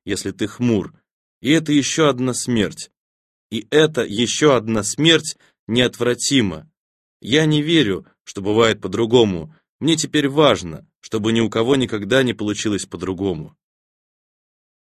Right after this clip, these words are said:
Пойдем гулять. Пойдем, тебе же понравилось. Пожалуйста. Ну ладно, посидим дома. Сделала чай с травками от бессонницы. Как себя чувствуешь? Еще бы столько не спать. Голова не болит?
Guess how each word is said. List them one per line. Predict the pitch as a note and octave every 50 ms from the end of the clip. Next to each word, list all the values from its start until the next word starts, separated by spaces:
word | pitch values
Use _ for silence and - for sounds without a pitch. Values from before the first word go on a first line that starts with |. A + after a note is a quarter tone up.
| _ _
Пойдем | - C#3 D#3 G#3 A#3 G#3+
гулять. | C#3 B2+ B2+ A2 G2 F2 D#2 D2 - - _ _ _ _ _ _ _ _
Пойдем, | - E3+ G3+ G3 F#3+ G3 D#3+ A2 F3
тебе | - - C3+ D#3+ F3
же | D#3 D#3
понравилось. | D#3 E3 D#3+ D#3+ D#3 C#3 A2 F2+ E2 E2 D#2 - - - -
Пожалуйста. | - D3 F3+ F#3+ G#3+ G3 D3 F#2+ F2 - - - E2 D#2 D#2 _ _ _ _ _ _ _ _ _ _ _
Ну | D3+ E3
ладно, | D3 C3+ C3+ C3 B2+ B2 A#2
посидим | - C3 - - C3+ C#3+ E3+ F3 C#3 G2
дома. | G#2 G#2+ G#2+ G2+ G2+ G2 F#2 - - _ _ _ _ _ _
Сделала | G2+ G#2 B2+ F3 F3 E3 D#3 D3
чай | D#3 - D#3+ A#2+ -
с |
травками | - - A2 G#2+ F#2+ - - - F2+ F#2 G#2
от | G#2
бессонницы. | G#2 A#2 B2 A#2+ - - B2+ G2+ F2+ E2 - - - F2 D2+ - _ _ _ _ _ _ _
Как | - B2+ A2+
себя | - - C3+ C#3+ B2+
чувствуешь? | - - C3+ B2+ - - D3 C#3+ C3+ C3 - - _ _ _ _ _ _ _ _ _ _
Еще | A2 A2 - - D#3 D3+ A#2
бы | G2 G2
столько | G2+ - - A#2 A2 F#2 - G#2+
не | A2 G#2+
спать. | - - - G#2+ F2+ E2+ - - - _ _
Голова | - G2+ A2+ B2+ C3+ C3+
не | C3 B2+ B2
болит? | C3+ C#3 D#3+ F#3+ G3+ -